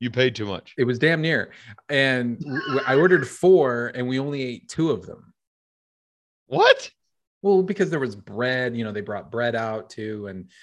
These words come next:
Speaker 2: and of course we had the shrimp, and yeah. And then it was just, it was, it, it, it was, it was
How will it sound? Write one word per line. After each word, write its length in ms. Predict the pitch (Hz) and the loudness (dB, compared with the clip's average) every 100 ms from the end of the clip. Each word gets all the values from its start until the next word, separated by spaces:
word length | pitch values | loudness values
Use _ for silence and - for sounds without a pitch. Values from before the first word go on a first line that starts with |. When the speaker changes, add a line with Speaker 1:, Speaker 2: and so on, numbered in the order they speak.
| - - - | -20 -20 -12
Speaker 2:
and 80 | 107 | -10
of 80 | - | -4
course 220 | 110 - | -4 -4
we 60 | |
had 140 | 104 98 | -6 -4
the 80 | 101 | -4
shrimp, 600 | - 120 120 117 107 104 | -2 0 2 0 -2 -6
and 320 | 95 92 90 _ _ _ _ _ _ _ _ _ _ _ _ _ | -8 -10 -12 _ _ _ _ _ _ _ _ _ _ _ _ _
yeah. 240 | 170 151 101 | 2 4 2
And 160 | 101 | 0
then 300 | 120 117 120 | 2 2 2
it 120 | 131 | 0
was 120 | 139 139 | -2 0
just, 400 | 165 - - - - _ _ _ - | -2 -2 -14 -18 -20 _ _ _ -12
it 40 | |
was, 140 | 127 127 | -8 0
it, 240 | 127 - | 0 0
it, 400 | 127 135 - - - | -6 -10 -16 -12 0
it 60 | |
was, 320 | 190 220 - - | 2 2 -2 -4
it 80 | 131 | -2
was 400 | 127 120 - | -2 -4 -12